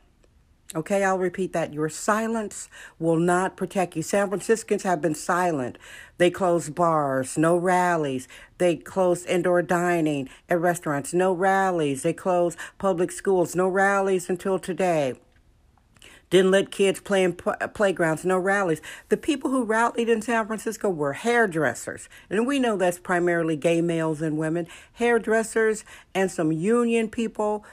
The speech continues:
and Republicans. I'll repeat, hairdressers, primarily gay males and women, Republicans, and those were primarily Asian people,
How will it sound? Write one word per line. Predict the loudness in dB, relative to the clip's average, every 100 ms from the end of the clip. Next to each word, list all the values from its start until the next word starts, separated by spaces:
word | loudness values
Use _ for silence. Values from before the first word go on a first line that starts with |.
| -20 _
and | -2 0 0
Republicans. | -4 -6 -2 2 2 0 -6 -10 -12 -16 -20 -20 _ _
I'll | 0 2
repeat, | 0 0 -4 -4 -8 -12
hairdressers, | 0 4 6 4 2 2 0 -2 -2 -4 -12 -20 -4
primarily | 0 2 2 2
gay | 2 2 2
males | 0 0 -2 -2
and | -2
women, | -2 -4 -4 -8 -12 _ _ _ _ _ -20 -6
Republicans, | 0 0 0 2 4 2 0 0 0 0
and | 0
those | 0 -2
were |
primarily | -2 0 0 0 0 2
Asian | 2 0 -2 -4
people, | -4 -8 -10 -12